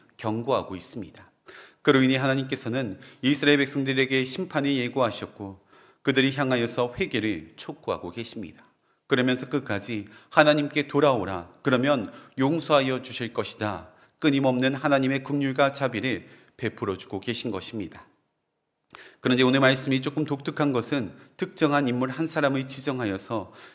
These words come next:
이스라엘과 비교하고 있으며 그 한 사람이 하나님께 돌아왔었던 것처럼 이스라엘 백성들도 하나님께 돌아와 회복될 것을 기대하고 있습니다.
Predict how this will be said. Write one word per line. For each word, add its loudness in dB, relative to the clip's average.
이스라엘과 6
비교하고 2
있으며 -6
그 4
한 2
사람이 0
하나님께 6
돌아왔었던 4
것처럼 -2
이스라엘 2
백성들도 0
하나님께 0
돌아와 4
회복될 0
것을 -4
기대하고 -4
있습니다. -10